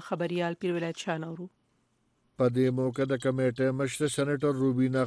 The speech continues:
Speaker 2: خالد د سوشل میډیا د لارې د سیاستمدارانو په سپکاوي او نور الکترونیک جرمونو کې ککړ ملزمانو په ضد د کوټلې کاروای نه کېدلو په سر اندېښنې ښودلې دي. د کمیټې یو غړي سېنیټر کلثوم پروین ویلي چې د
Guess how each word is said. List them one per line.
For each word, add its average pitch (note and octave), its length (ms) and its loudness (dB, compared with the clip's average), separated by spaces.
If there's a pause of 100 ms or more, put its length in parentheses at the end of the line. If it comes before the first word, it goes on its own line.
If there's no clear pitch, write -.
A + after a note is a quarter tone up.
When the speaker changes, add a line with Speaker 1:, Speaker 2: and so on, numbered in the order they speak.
Speaker 2:
خالد C#3 400 2
د B2 140 0
سوشل D#3+ 340 2 (100)
میډیا C3+ 360 4 (120)
د D3 140 4
لارې D3+ 260 6
د D3+ 160 2
سیاستمدارانو C3 1080 2
په D#3 140 2
سپکاوي C3+ 600 2
او D3 40 2 (120)
نور D#3 100 2 (120)
الکترونیک D3 640 0
جرمونو D3 460 2
کې D3 180 -8
ککړ C3 260 0 (120)
ملزمانو C#3+ 640 2
په E3 140 6
ضد D#3+ 240 0
د B2+ 120 0
کوټلې E3 440 2
کاروای C#3 580 6
نه F3 140 2
کېدلو C#3 460 4
په C3 140 2
سر E3+ 120 4 (160)
اندېښنې C3+ 520 0 (100)
ښودلې C3 480 2 (100)
دي. C#3 180 4 (320)
د - 20 4 (140)
کمیټې B2+ 420 2 (140)
یو C3+ 160 6
غړي C#3 280 4
سېنیټر C#3 360 0 (100)
کلثوم B2+ 460 0
پروین C3+ 340 2
ویلي D3 360 6
چې D3+ 120 0
د C3+ 40 2